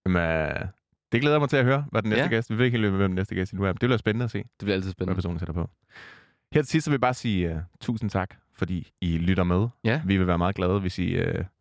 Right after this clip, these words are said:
Speaker 1: på den, øh, præfererede streaming, øh, podcast og lytningsside, I
Speaker 2: Hvis man lige
Speaker 1: bruger.
Speaker 2: trykker abonner,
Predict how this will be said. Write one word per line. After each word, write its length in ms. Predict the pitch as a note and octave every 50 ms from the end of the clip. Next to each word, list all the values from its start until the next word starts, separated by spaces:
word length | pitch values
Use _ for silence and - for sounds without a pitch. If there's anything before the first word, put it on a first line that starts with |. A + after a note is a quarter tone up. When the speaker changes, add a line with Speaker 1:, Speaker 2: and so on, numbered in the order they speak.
| _ -
Speaker 1:
på 120 | - G2
den, 240 | - G2 F#2+ F#2+ F2+
øh, 400 | E2 D#2+ D#2+ D#2+ E2 E2 E2+ F2
præfererede 800 | - - - F#2 F2 F#2+ F#2+ F#2+ G2 G2+ G2 F#2 F2 F#2 E2+
streaming, 580 | E2+ - - - G#2 G#2 A2+ A#2+ A2+ G#2+ G2+ G2
øh, 80 | F#2+ -
podcast 420 | - G#2+ - - G2+ F#2 F2 -
og 180 | - F2+ F2+ F#2
lytningsside, 800 | F#2+ G2+ G#2 G2 - - G#2 G2 F#2 F2+ - - - G2+ F2+ F2+
I 20 |
Speaker 2:
Hvis 180 | - - F#2+ -
man 100 | - -
lige 80 | F#2+
Speaker 1:
bruger. 80 | G2+ A#2
Speaker 2:
trykker 260 | B2 A2+ G#2 G#2+ - - -
abonner, 520 | A2 G#2+ A2 A#2 A#2+ D3 D#3+ C3+ G#2 F#2+